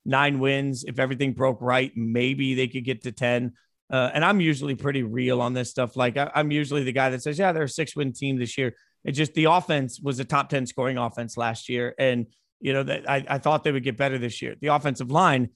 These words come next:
has been so atrocious that I'm a little nervous about that, but the defense is better than I thought. And you look at the way the schedule predictor, to your point, works. Like, they have the N F C East.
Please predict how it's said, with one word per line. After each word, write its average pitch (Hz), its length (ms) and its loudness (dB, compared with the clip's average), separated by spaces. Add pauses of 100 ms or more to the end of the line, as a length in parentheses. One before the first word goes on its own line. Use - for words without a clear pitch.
(160)
has 131 100 -6
been 139 180 -2
so 151 200 2
atrocious 139 520 -2
that 139 120 -2
I'm 127 120 4
a 120 60 2
little 143 360 2
nervous 147 340 0
about 165 220 2
that, 170 160 2
but 139 100 -8
the 135 60 -6
defense 143 400 -4
is 117 100 -6
better 127 200 0
than 117 160 -2
I 104 80 -4
thought. 107 360 0
And 123 180 0 (300)
you 156 160 2
look 165 200 4
at 147 80 2
the 143 80 4
way 147 120 6
the 139 80 0
schedule 139 360 0
predictor, 127 420 -4
to 131 120 -6
your 135 120 0
point, 123 300 -4
works. 127 360 0
Like, 117 220 0 (240)
they 180 80 4
have 165 100 6
the 151 120 4
N 147 100 4
F 139 100 -2
C 160 140 -6
East. 143 600 -6